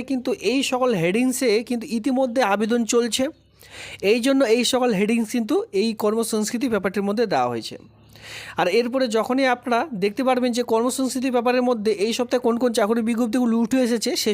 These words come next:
সকল কিন্তু দেখাবো। তো অবশ্যই ভিডিওটি প্রথম থেকে শেষ পর্যন্ত দেখুন, তাহলে কিন্তু বুঝতে পারবেন। তো চলো, বেশি দেরি না করে কী কী রিক্রুটমেন্টের বিজ্ঞপ্তি প্রকাশিত হয়েছে, চলো এক নজরে দেখে নেওয়া যাক। আপনারা দেখছেন আপনাদের প্রিয় কেবি বাংলা, কেবি বাংলার পক্ষ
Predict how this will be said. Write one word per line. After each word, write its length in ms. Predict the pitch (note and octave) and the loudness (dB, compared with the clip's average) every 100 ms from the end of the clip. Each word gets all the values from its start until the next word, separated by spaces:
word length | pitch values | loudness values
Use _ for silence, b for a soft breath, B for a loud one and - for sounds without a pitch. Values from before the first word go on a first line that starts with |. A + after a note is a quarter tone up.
| G3+ | 2
সকল 140 | A#3+ A#3 | 0 0
কিন্তু 160 | G#3+ G3+ D#3 | 0 0 0
দেখাবো। 220 | E3+ G#3 A#3+ | 0 0 2
তো 40 | A#3 | 2
অবশ্যই 280 | A#3 A3+ C4+ A3 | 2 0 2 0
ভিডিওটি 240 | A#3 B3 A3 | 0 -2 -2
প্রথম 180 | G#3+ A3 | 0 0
থেকে 120 | A#3 A#3+ | 0 0
শেষ 100 | G#3+ - | 0 0
পর্যন্ত 240 | G#3+ A#3 A#3 G#3+ | -2 0 0 0
দেখুন, 180 | A3 G4 B B B | 0 -4 B B B
তাহলে 200 | G#3 A3 A3+ | 2 2 2
কিন্তু 140 | G#3+ F3 | 0 -2
বুঝতে 180 | E3+ C#3+ | -4 -4
পারবেন। 220 | A2+ F#2 - | -4 -6 -8
তো 60 | G3 F#3 | -6 0
চলো, 160 | B3 F#4+ G#3+ | 0 -2 -2
বেশি 140 | G#3+ - | -2 0
দেরি 120 | A3+ | 0
না 40 | G#3+ | 2
করে 120 | A3+ A#3+ - - B B - | 2 0 -2 -20 B B -4
কী 80 | B3+ C#4+ | -2 2
কী 80 | C#4 A#3 | 2 2
রিক্রুটমেন্টের 400 | A#3 A#3+ A#3+ A#3 | 0 0 0 0
বিজ্ঞপ্তি 300 | A3 A3+ A3 G#3+ | -2 -2 -2 0
প্রকাশিত 360 | G#3+ G#3+ G#3 G#3+ | 2 2 0 0
হয়েছে, 180 | A#3 A3+ F#4+ | 0 0 0
চলো 140 | G#3+ G#3 F#3 | 2 2 2
এক 60 | G3+ | 0
নজরে 240 | G3 G#3 G#4 F#3+ D3+ | -2 -2 -2 -6 -6
দেখে 160 | - A#2+ | -4 -4
নেওয়া 140 | F#2 | -4
যাক। 100 | - - B B B F#3+ | -6 -14 B B B 0
আপনারা 200 | C#4 C#4 | 2 0
দেখছেন 200 | C4+ C#4 C4+ | 0 0 0
আপনাদের 240 | B3+ C4 C4+ B3 | 0 0 -2 0
প্রিয় 160 | B3+ B3+ | -4 0
কেবি 160 | A3+ A3+ G#3 | 0 2 0
বাংলা, 200 | G#3 E4 - | 0 -4 -2
কেবি 200 | B3 A#3+ | 0 2
বাংলার 220 | B3 B3 A#3+ | 0 0 -2
পক্ষ 140 | A3+ | -4